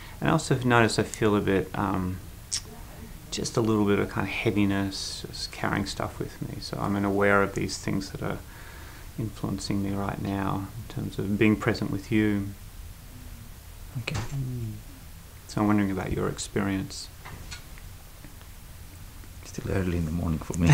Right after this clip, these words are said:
Speaker 1: <laughs>
Speaker 2: <laughs> I'm not in my body very much.
Speaker 1: Right. What, what, what's your morning time? Like, what, what's a good,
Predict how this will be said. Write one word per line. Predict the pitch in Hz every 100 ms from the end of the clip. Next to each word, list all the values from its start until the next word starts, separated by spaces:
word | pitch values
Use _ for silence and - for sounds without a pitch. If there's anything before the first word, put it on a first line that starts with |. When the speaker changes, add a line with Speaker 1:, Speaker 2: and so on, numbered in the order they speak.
| -
Speaker 1:
<laughs> | -
Speaker 2:
<laughs> |
I'm | 151 147 139 147 147 156 143 - - - 156 - - - - - 104
not | 101 95
in | 95 92
my | 90 87
body | 85 87
very | 80 82 87
much. | 87 104 -
Speaker 1:
Right. | 127 113 113 104
What, | 139 143
what, | 151 151
what's | 151 151 143
your | 131
morning | 123 123 131 127 120 117
time? | - 135 110 104 104
Like, | 110 110
what, | 123 110
what's | 127 120
a | 123
good, | 107 120 101